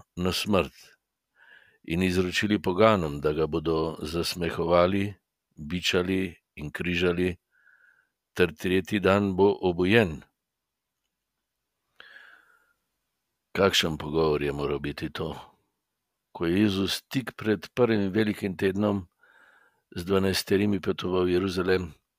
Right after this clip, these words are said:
je odkrito in jasno govoril o tem,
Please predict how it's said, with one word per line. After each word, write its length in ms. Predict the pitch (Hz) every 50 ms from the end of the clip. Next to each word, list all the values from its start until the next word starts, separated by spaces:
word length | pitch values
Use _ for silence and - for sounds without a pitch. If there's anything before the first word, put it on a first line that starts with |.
| _ - _ - - - - - - - _ _ _ -
je 180 | - 90 90
odkrito 680 | 87 85 - - - 117 127 131 113 - 113 110 - -
in 200 | - 101 98 92
jasno 440 | 95 95 92 92 90 - - 113 107
govoril 360 | 90 90 87 92 90 90 85
o 40 | 85
tem, 360 | - - 98 92 90 87 73